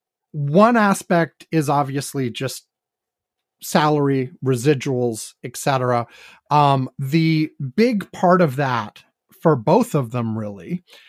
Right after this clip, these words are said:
is that the streaming platforms pay much, much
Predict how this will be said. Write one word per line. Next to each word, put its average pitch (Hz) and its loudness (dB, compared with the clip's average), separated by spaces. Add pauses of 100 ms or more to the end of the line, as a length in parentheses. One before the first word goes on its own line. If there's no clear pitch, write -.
(360)
is 190 4
that 175 0
the 156 -4
streaming 220 0 (360)
platforms 117 -6 (520)
pay 196 4
much, 175 2
much 170 0